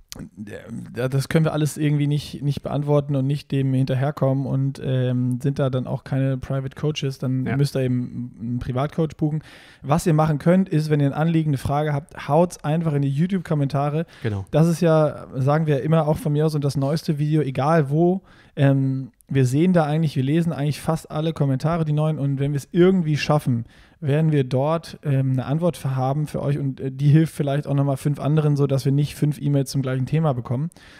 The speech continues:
Speaker 1: Ähm, es sind ja meistens die, die, die relativ ähnlichen oder, oder
Speaker 2: Ja.
Speaker 1: gleichen Fragen. Das heißt
Speaker 2: Genau.
Speaker 1: wirklich, schreibt egal was, wo was, <clears throat> äh, ihr an Fragen habt, immer bei YouTube rein. Nicht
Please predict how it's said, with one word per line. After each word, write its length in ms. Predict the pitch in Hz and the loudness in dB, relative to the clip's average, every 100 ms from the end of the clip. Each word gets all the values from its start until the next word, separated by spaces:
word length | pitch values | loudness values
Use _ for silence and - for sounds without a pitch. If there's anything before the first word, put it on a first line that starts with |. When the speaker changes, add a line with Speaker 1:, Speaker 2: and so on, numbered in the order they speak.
| - - _ | -20 -20 _
Speaker 1:
Ähm, 600 | 143 127 127 127 120 120 - _ _ _ _ - | 0 2 2 -2 -4 -6 -14 _ _ _ _ -8
es 120 | 139 | 0
sind 120 | 156 | 4
ja 80 | 156 | 6
meistens 340 | 135 135 135 127 | 6 2 0 -4
die, 220 | 139 123 | -4 -4
die, 180 | 127 120 | -4 -4
die 180 | 123 120 | -4 -2
relativ 340 | 120 127 120 | -2 -2 -4
ähnlichen 400 | - 120 131 120 | -2 0 0 0
oder, 220 | 123 117 113 | -2 -2 -4
oder 120 | 120 | -4
Speaker 2:
Ja. 60 | 113 | -4
Speaker 1:
gleichen 280 | 120 123 | -2 -4
Fragen. 260 | 120 117 117 | -4 -6 -4
Das 140 | 117 | -4
heißt 220 | 131 147 101 | -2 -2 -2
Speaker 2:
Genau. 80 | 101 | -2
Speaker 1:
wirklich, 360 | 151 147 - 151 | -2 -6 -8 -10
schreibt 480 | - 139 143 - | -8 -4 -6 -6
egal 500 | 151 147 151 175 165 | -8 -4 0 2 2
was, 260 | 143 160 - | 2 0 2
wo 160 | 147 139 | 0 2
was, 240 | 151 147 - | 0 -2 -2
<clears throat> 1080 | 185 185 170 131 - _ _ _ _ - | 6 8 8 6 0 _ _ _ _ -2
äh, 280 | 131 131 131 | 4 4 4
ihr 120 | 139 127 | 4 0
an 80 | |
Fragen 300 | 123 135 139 | 0 -2 0
habt, 180 | 139 - - | 0 0 2
immer 280 | 151 151 | 4 2
bei 140 | 139 127 | 0 -2
YouTube 400 | 123 127 131 - | -2 -4 -8 -8
rein. 140 | 117 | -4
Nicht 300 | 143 - - | -4 -6 -16